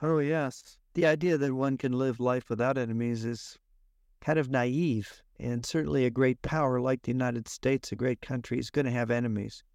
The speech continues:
And, and the big problem is, is that our liberal ideology that has prevailed in America for the last couple hundred years,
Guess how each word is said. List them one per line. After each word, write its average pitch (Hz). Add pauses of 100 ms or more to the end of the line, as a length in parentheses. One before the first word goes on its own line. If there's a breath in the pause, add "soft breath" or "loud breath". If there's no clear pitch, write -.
(160)
And, 131
and 135
the 139
big 147
problem 147
is, 127
is 120
that 127
our 139
liberal 156
ideology 120 (560)
that 131
has 123
prevailed 127
in 120
America 120
for -
the 127
last 120
couple 123
hundred 117
years, 131